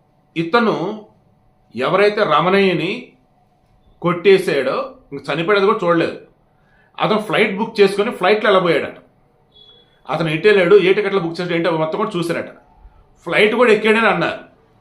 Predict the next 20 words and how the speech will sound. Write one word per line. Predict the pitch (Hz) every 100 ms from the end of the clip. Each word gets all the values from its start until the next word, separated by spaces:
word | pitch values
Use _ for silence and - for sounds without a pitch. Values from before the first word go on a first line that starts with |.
| _ _ 202
ఇక్కడే | 202 262 254 220 202
నాకు | 180 180
అనుమానం | 175 175 175 170
వస్తుంది, | - 110 87 -
ఫ్లైట్ | 139 151 202
ఎక్కిన | 202 208 196
తర్వాత | 208
అతను | 202 190
దించి | 160 170 202
పట్టుకున్నారా, | 160 147 - 190 165 147 104
అది | 143 151 151
చవట్లా. | 135 127 87 - _ _ _ _ _ _ _ _ _ _ _ -
అతను | 135 185
ఎక్కడికి | 165 156 214 214
వెళ్ళాడో, | 196 196 196 143 - -
పోలీసులు | 185 196 202
ఎక్కడికి | 165 170
వెళ్ళారో, | 165 165
అది | 123 185
చవట్లా. | 175 131 123 90